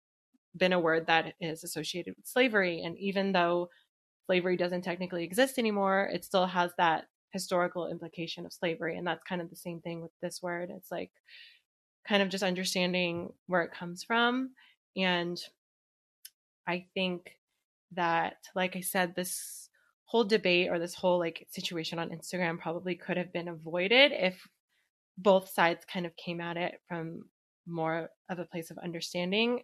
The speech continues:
in regards to, like, who should say the word, as opposed to, like, "You can't say it," or I am allowed to say it because this is how I identify. Because I feel like if that's the argument, we're never gonna get anywhere, because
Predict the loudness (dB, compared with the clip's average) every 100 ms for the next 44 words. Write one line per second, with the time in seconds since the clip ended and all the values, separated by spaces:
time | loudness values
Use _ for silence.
0 | _ -20 -20 _ _ -6 -2 0 -2 0
1 | -2 -4 -12 -10 -4 -4 -4 -6 -6 -8
2 | -8 -8 -8 -8 -8 -2 2 4 6 6
3 | 4 0 _ _ 0 0 -2 -6 -4 -2
4 | -2 -2 -10 -20 -20 _ 0 2 2 0
5 | -2 -4 -4 -4 -2 -2 -4 _ 4 4
6 | 6 2 4 2 0 -6 -6 -6 -6 -10
7 | -12 -12 -12 -6 -4 -4 -8 -10 -10 -8
8 | -8 -8 -6 -6 -6 _ _ _ _ _
9 | 2 6 6 4 -2 -6 0 0 0 -6
10 | -2 -2 0 0 0 -2 -2 -4 -6 -6
11 | -8 -4 -2 2 2 2 -4 -8